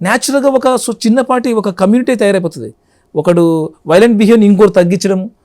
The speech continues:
ఒక వైలెంట్ థింకింగ్ని షేర్ చేసుకున్నప్పుడు ఇంకోటి తగ్గించడము, so ఎక్కడో ఒక కట్టడి వాతావరణం వచ్చేస్తుంది. ఇక్కడ తగ్గిపోతుంది. సింగిల్గా ఫ్రెండ్స్, కొంతమంది ఫ్రెండ్స్ ఉన్నప్పుడు వాళ్ళ యొక్క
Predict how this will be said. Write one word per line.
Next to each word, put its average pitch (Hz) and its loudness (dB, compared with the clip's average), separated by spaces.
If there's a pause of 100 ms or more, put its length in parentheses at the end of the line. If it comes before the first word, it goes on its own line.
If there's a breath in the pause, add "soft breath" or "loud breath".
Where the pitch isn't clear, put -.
(140)
ఒక 165 -2
వైలెంట్ 196 4
థింకింగ్ని 214 0
షేర్ 196 0
చేసుకున్నప్పుడు 190 -2
ఇంకోటి 175 0
తగ్గించడము, 170 -6 (640)
so 254 -8
ఎక్కడో 262 -4
ఒక 240 -6
కట్టడి 233 -4
వాతావరణం 202 -2
వచ్చేస్తుంది. - -10 (400)
ఇక్కడ 220 -4 (240)
తగ్గిపోతుంది. 220 -4 (480)
సింగిల్గా 233 0
ఫ్రెండ్స్, 202 -4
కొంతమంది 202 -2
ఫ్రెండ్స్ 175 -6
ఉన్నప్పుడు 147 -10
వాళ్ళ 185 -6
యొక్క 180 -6